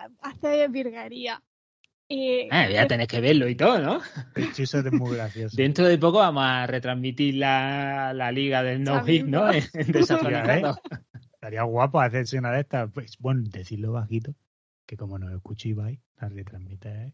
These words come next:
Speaker 3: Y ya la toma
Speaker 2: Y
Speaker 3: por
Speaker 2: ya nos
Speaker 3: culo,
Speaker 2: dan
Speaker 3: ¿eh?
Speaker 2: por saco a todos. <laughs>
Speaker 3: Sí que volaría, sí. El Chuso que, ah, me enseñó Angie además un corte de como una broma que hizo, que como que su cabeza flotando era, creo, ¿no?
Speaker 1: <laughs>
Speaker 3: Y, y se acercaba al, al,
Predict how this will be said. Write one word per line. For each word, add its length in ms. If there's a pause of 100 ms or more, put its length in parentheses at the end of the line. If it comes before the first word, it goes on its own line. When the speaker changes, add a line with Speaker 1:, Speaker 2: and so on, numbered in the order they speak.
(100)
Speaker 3:
Y 120
ya 180
la 160
toma 200
Speaker 2:
Y 60
Speaker 3:
por 80
Speaker 2:
ya 140
nos 100
Speaker 3:
culo, 80
Speaker 2:
dan 100
Speaker 3:
¿eh? 40
Speaker 2:
por 160
saco 240
a 80
todos. 280
<laughs> 460
Speaker 3:
Sí 80
que 80
volaría, 640
sí. 200 (380)
El 180
Chuso 320
que, 200 (120)
ah, 380
me 160
enseñó 380
Angie 320
además 480
un 320
corte 360
de 240
como 220
una 220
broma 360
que 140
hizo, 180
que 200
como 240
que 140
su 220
cabeza 380
flotando 560
era, 320
creo, 400
¿no? 160
Speaker 1:
<laughs> 100
Speaker 3:
Y, 320
y 120
se 100
acercaba 560
al, 180
al, 520